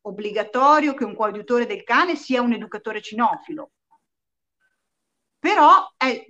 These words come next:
deve essere sicuramente una persona che fa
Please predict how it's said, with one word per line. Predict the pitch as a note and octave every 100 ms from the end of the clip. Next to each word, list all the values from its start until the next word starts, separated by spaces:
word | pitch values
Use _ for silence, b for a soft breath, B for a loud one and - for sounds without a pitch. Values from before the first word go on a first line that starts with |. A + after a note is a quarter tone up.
| -
deve | A#3 C#4
essere | E4 B3+
sicuramente | - B3 C4+ C#4+ D#4+ C#4
una | A#3 C4
persona | F#4 G#4 E4 D#4 F#4 D#4+ G#3
che | - A#3 F3 _ _ _ _ _
fa | _ B3 G#3+ G#3+